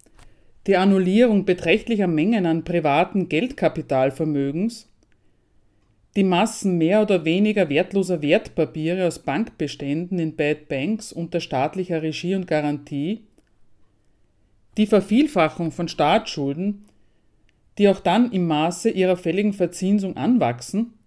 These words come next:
wenn die zuständigen Finanzminister in ihren, in ihren Haushalten so etwas wie einen Primärüberschuss hinkriegen, und vor allem die vergebliche Suche des Kreditgewerbes nach Investitionsgelegenheiten,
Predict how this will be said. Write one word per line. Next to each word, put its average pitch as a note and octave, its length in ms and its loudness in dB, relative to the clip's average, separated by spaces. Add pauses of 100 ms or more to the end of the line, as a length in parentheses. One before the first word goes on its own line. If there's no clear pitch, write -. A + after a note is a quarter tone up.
(520)
wenn F3 180 0
die F#3 140 -4
zuständigen G3 600 0
Finanzminister F3 920 -2
in E3 220 -4
ihren, F3 280 0
in E3+ 180 -2
ihren D#3 280 -2
Haushalten C#3 560 0
so F3+ 120 -2
etwas E3 420 -4
wie E3 100 -4
einen D#3 200 -4
Primärüberschuss D3 1000 -2
hinkriegen, D#3+ 640 -6 (1400)
und G#3+ 180 4
vor F#3 140 4
allem G#3+ 260 6
die G#3 100 0
vergebliche G3+ 600 0
Suche G#3 400 0
des G3+ 200 -2
Kreditgewerbes F3+ 1040 0
nach F3 140 -4
Investitionsgelegenheiten, D#3 1800 -2